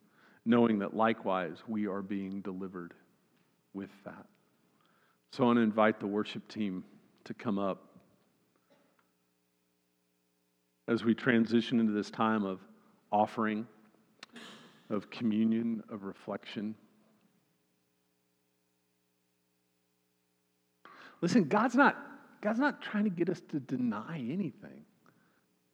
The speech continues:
We don't have to cover for God by making light of our pain, of our hurt. We don't have to make excuses for that.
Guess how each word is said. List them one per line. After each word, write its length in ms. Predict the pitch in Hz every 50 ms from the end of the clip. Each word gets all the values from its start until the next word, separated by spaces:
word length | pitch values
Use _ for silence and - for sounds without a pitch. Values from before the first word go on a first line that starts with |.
| _ _ _ _ _ _ _ _ _ _ _ _ _ _ _ _ _ _ _ _ _ _ _ _ _ _ _ _ _ _ _ _ _ _ _ _ _ _ _ _ _ _ _ _ _ _ _ _ _ _ _ _ _ _ _ _ _ _ _ _ _ _ _ _ _ _ _ _ _ _ _
We 100 | 151 202
don't 120 | 277 240
have 180 | 180 233 240 -
to 80 | -
cover 560 | 170 - - - - - 196 208 202 185 143 120
for 160 | - - 117
God 540 | 113 - 127 147 170 131 87 92 90 - - _ _ _ _ _ _ _ _
by 100 | 120 123
making 480 | 127 135 135 131 - 131 127 117 123
light 300 | 139 143 156 147 127 - - - - -
of 160 | 117 117 123
our 120 | 117 113
pain, 640 | 107 - - - - 143 165 139 90 80 78 80 92 - _ _ _ _ _ _ _ _ _ _ _ _ _ _ _ _ _ _ _ _
of 120 | - 117 113
our 140 | 117 110 101 - - -
hurt. 300 | - 185 - - - - _ _ _ _ - - _ _ _ _ _ _ _ _ _ _ _ _ _ _ _ _ _ _
We 80 | - 180
don't 80 | 208
have 200 | 180 - 226 220
to 60 | - 185
make 280 | 175 175 170 - -
excuses 760 | 156 - - - - - - _ - 170 196 - - - 107 -
for 180 | - - -
that. 260 | 82 80 - - -